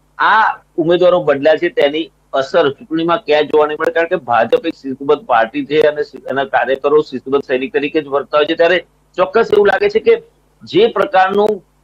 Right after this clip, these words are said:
આખું ચોકઠું ગોઠવવામાં આવે છે અને જે પ્રકારના, અ, રણનીતિ બનાવવામાં આવી છે અને જે ઉમેદવારો જાહેર કરવામાં આવે છે તે લોકોને ક્યાંય problem નહીં થાય, નુકસાન નહીં થાય ભાજપને. અને ભાજપ જે,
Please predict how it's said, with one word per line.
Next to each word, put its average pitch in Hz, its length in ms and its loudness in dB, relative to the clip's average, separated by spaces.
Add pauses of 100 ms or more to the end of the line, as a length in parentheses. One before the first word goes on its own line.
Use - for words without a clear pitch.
આખું 175 340 2
ચોકઠું 180 420 0
ગોઠવવામાં 170 440 2
આવે 170 120 4
છે 196 120 0
અને 190 120 -2
જે 175 120 -4
પ્રકારના, 180 420 0
અ, 196 160 -4
રણનીતિ 160 520 2
બનાવવામાં 165 400 2
આવી 165 140 2
છે 196 120 0
અને 190 120 0
જે 180 140 0
ઉમેદવારો 170 540 2
જાહેર 147 180 0
કરવામાં 147 320 0
આવે 185 240 0
છે 185 40 -8 (460)
તે 185 140 2
લોકોને 208 800 0
ક્યાંય 165 340 0 (160)
problem 147 400 0
નહીં 156 160 -4
થાય, 160 180 2
નુકસાન 147 420 -2
નહીં 151 140 -2
થાય 160 120 2
ભાજપને. 147 440 0
અને 175 100 -2
ભાજપ 127 540 0
જે, 156 280 -2